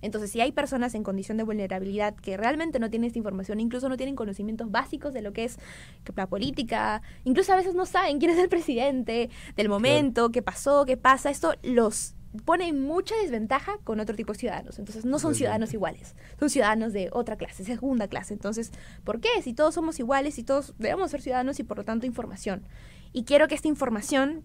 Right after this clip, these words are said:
Speaker 1: tal vez ya no política, ambiental, sino información como tal, conceptual, pueda inst-, eh, pueda, pueda darles a estas personas, ¿no? Y eso es lo que estoy haciendo con Reflex y,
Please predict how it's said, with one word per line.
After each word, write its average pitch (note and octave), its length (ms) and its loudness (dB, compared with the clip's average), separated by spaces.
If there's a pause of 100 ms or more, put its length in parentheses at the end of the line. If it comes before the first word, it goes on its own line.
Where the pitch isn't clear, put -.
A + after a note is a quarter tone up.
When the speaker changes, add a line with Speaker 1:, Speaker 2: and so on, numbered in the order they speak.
Speaker 1:
tal A#3 140 2
vez A#3+ 120 6
ya B3 100 6
no B3 120 2
política, A#3 440 -4
ambiental, G3+ 300 -2
sino A3+ 160 2
información B3 680 0 (760)
como A#3 240 8
tal, C4+ 360 6 (120)
conceptual, A#3+ 840 2
pueda D4 180 2
inst-, D4+ 260 -4
eh, - 140 -6
pueda, A#3+ 240 0
pueda C#4 280 0
darles C#4 280 2
a B3+ 40 -2
estas A#3 200 -8
personas, F#3+ 420 -6
¿no? - 120 -8
Y A3+ 80 0
eso C4 100 0
es C#4 60 0
lo C#4+ 80 4
que - 80 -4
estoy A#3+ 240 -2
haciendo G#3 320 -4
con G#3+ 200 -8
Reflex G#3 440 -4
y, F#3 160 -10